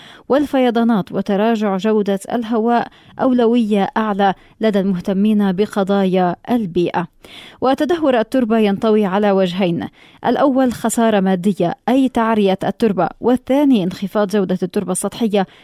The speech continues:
المرتبطة بتراجع مستوى المغذيات في مقابل زيادة التلوث، وهذا ينعكس على الجودة المطلوبة لزراعة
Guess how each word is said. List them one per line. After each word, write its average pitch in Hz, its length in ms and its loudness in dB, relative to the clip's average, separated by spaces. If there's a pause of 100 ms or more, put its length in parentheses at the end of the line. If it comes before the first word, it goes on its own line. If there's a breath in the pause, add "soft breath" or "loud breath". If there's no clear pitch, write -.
(160 loud breath)
المرتبطة 233 720 0
بتراجع 202 560 0
مستوى 196 380 -2
المغذيات 196 640 0 (340 loud breath)
في 320 220 2
مقابل 254 560 2
زيادة 202 580 0 (140)
التلوث، 180 600 -4 (380 loud breath)
وهذا 220 280 2
ينعكس 262 600 0
على 185 220 0
الجودة 185 320 -2
المطلوبة 180 420 -4
لزراعة 208 640 -2